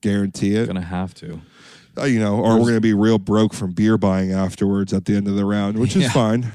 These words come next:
Speaker 2: <laughs>
Speaker 1: But yeah, back to this. It's a lack of reps, and also it's the want to play really well for the other person.
Speaker 2: Yeah.
Speaker 1: And trying and pushing and a s-,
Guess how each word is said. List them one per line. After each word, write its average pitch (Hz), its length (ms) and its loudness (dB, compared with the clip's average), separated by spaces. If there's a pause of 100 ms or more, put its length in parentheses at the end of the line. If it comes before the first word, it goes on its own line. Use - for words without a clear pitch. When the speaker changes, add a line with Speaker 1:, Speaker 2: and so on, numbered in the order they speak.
Speaker 2:
<laughs> - 120 -2
Speaker 1:
But 143 200 2
yeah, 131 280 2
back 143 280 -2
to 156 100 0
this. 110 260 0
It's 113 180 -6
a 127 40 -2
lack 127 360 -2
of 139 80 0
reps, 104 460 -4 (100)
and 127 140 -4
also 156 480 0
it's 123 360 -6
the 117 500 2 (580)
want 113 680 -2 (640)
to 107 600 2 (280)
play 107 600 -2 (300)
really 110 380 2
well 101 340 -6
for 95 160 -6
the 95 120 -2
other 95 160 -2
person. 92 560 -8 (120)
Speaker 2:
Yeah. 87 320 -4
Speaker 1:
And 104 180 -4
trying 113 580 -2
and 104 200 -12
pushing 123 680 -4 (160)
and 107 100 -2
a 101 40 0
s-, - 220 -8